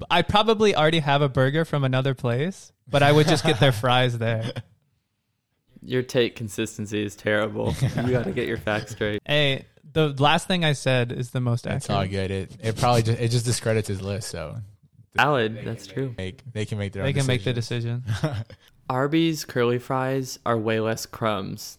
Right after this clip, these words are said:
Speaker 3: than Jack in the Box's too. Like, you get more curls at Arby's than Jack in the Box.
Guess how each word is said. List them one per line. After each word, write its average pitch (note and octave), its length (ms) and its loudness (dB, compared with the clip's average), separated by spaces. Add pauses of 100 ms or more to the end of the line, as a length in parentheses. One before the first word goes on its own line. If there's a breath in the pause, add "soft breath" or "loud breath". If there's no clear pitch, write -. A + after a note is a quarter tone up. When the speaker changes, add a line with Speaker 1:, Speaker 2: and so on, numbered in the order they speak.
(120)
Speaker 3:
than A2 440 -4
Jack G#2 240 0
in A2 80 -8
the G#2+ 40 -2
Box's G2+ 460 -6
too. F#2+ 380 -4
Like, A#2 200 -4
you C3 100 2
get A#2 340 0
more G#2+ 460 0 (120)
curls G2+ 680 -2 (220)
at - 160 0
Arby's G2 480 -4
than A2+ 180 -8
Jack G2+ 260 -8
in - 60 -12
the D2 60 -10
Box. C2+ 340 -8